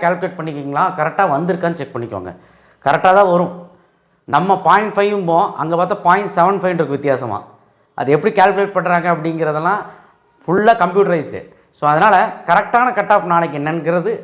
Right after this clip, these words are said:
அதையும் தெரிய போகுது. So, அதனால உங்க ரேங்க்கு, உங்க ஜெனரல் ரேங்க்கு, கம்யூனிட்டி ரேங்க், ரெண்டு ரேங்க் உங்க கையில கிடைக்கும் எல்லாத்துக்குமே. இந்த ஜெனரல் ரேங்க், கம்யூனிட்டி ரேங்க் வச்சு என்ன சார் பண்றது அப்படின்னு கேட்டிங்கன்னா,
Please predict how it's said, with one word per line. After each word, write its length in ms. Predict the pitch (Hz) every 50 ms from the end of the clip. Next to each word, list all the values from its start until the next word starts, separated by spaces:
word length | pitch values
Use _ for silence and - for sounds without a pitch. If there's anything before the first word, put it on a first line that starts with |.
| - - 131
அதையும் 260 | 156 208 220 226 180 165
தெரிய 160 | 135 135 127 -
போகுது. 220 | 107 95 87 - - _ _ _ _ _ _ _ _ _ _ _ _
So, 180 | _ - 160
அதனால 360 | 165 170 202 214 190 214 226 - - - 147
உங்க 140 | 160 151 165 156
ரேங்க்கு, 580 | 143 151 160 190 233 254 247 - - 151 139 160 214 208 - - - - _ _ _ _ _ _ _ _
உங்க 280 | - 160 170 180 175 175
ஜெனரல் 540 | 160 123 139 180 220 240 202 269 269 262 240 233
ரேங்க்கு, 380 | 226 214 208 196 220 277 262 - -
கம்யூனிட்டி 380 | 175 185 208 226 220 208 175 170
ரேங்க், 200 | 165 156 131 131 131 123 160
ரெண்டு 280 | 196 233 240 233 254
ரேங்க் 280 | 220 202 208 233 196 180 170
உங்க 140 | 175 156 147
கையில 360 | - - 135 139 151 147 143
கிடைக்கும் 320 | 143 127 117 101 - - - - _ -
எல்லாத்துக்குமே. 520 | - 135 160 185 185 185 - - 110 101 - - - _ _ _ _ _ _ _ _ _ _ _ _ _ _ _ _ _ _ _ - - _ - 170
இந்த 100 | 180 180
ஜெனரல் 400 | - 190 214 233 240 269 262 233 240
ரேங்க், 260 | 226 220 196 247 247
கம்யூனிட்டி 480 | 240 190 196 214 226 220 220 170 208 190
ரேங்க் 200 | 180 185 170 190
வச்சு 160 | 185 175 185 180
என்ன 160 | 147 165 170
சார் 240 | 170 165 151 - -
பண்றது 340 | 131 131 127 143 139 123 131
அப்படின்னு 280 | 113 101 104 110 104 107
கேட்டிங்கன்னா, 500 | 98 87 92 85 92 95 107 165 196 -